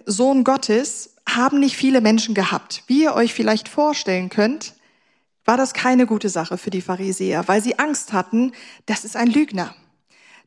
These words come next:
Der wiegelt das Volk auf und der bringt die Menschen weg zu, von diesem Gott weg. Das heißt, auch dort, alle Alarmglocken waren an, die Pharisäer und Gesetzeslehrer hatten Angst vor diesem Jesus,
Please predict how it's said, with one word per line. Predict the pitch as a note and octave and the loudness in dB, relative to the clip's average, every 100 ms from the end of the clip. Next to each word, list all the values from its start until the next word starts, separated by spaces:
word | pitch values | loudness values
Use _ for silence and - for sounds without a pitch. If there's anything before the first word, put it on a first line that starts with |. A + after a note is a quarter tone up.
| - | 2
Der | A#3+ A#3+ | 2 4
wiegelt | C4+ C#4 C4+ | 2 2 2
das | A3 | -2
Volk | - C4+ C#4 - | 0 2 2 2
auf | G#3+ B3+ - | 2 2 0
und | - G#3 | -2 0
der | G3+ | 0
bringt | - B3 C4+ - | 0 0 0 0
die | |
Menschen | G3+ G#3+ A#3+ A#3+ G#3+ | 0 2 0 0 0
weg | G#3+ - | 0 -2
zu, | - - G#3 G#3+ G3+ | -14 -10 -10 -10 -4
von | A3 G3+ | -2 0
diesem | G#3 G#3+ | 0 0
Gott | G3 F3+ - | -2 -6 -10
weg. | - - - _ _ _ _ _ _ _ _ _ - - _ | -14 -16 -20 _ _ _ _ _ _ _ _ _ -20 -20 _
Das | - A#3+ | -6 -2
heißt, | B3+ C#4 C#4+ - - _ _ - | 2 2 0 -8 -20 _ _ 0
auch | C4 C4 | 2 2
dort, | - C#4+ G3 G3 - | 2 2 4 0 0
alle | C#4 D4 | 2 4
Alarmglocken | - A3 A3 B3+ C#4 - B3 B3 G3+ | 4 4 4 2 0 0 2 2 4
waren | A3+ C4 | 4 4
an, | - G3+ G#3+ A#3+ | 2 2 2 0
die | A3+ | -2
Pharisäer | - G#3+ G3+ F#3+ A#3+ C#4+ C#4 | 0 0 0 0 0 2 2
und | G#3+ | 0
Gesetzeslehrer | G3+ A3+ A3+ B3+ - G#3 G3+ G3 | 0 -2 -4 -6 -4 -2 -2 -2
hatten | B3 - | -4 -2
Angst | B3+ A#3 G#3+ - | -4 -2 -6 -6
vor | - | -10
diesem | F#3+ F#3+ F#3+ | -8 -8 -8
Jesus, | G3 G3+ A3 C4 - | -2 -2 0 -2 -6